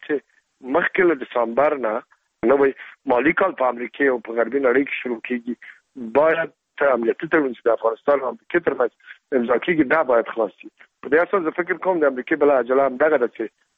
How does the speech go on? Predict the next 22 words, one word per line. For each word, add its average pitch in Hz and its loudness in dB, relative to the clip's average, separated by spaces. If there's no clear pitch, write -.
جان 120 0
کیری 165 4
هم 156 0
راځي، 147 2
ناټو 139 4
هم 160 0
مداخله 143 2
کوي، 135 0
نور 131 2
غربي 120 0
ممالک 143 2
هم 143 0
مداخله 131 4
کوي، 123 2
حتی 120 2
د 113 4
اخطار 165 -2
په 151 -6
شکل 147 0
مسایل 143 0
مطرح 135 0
کوي. 156 2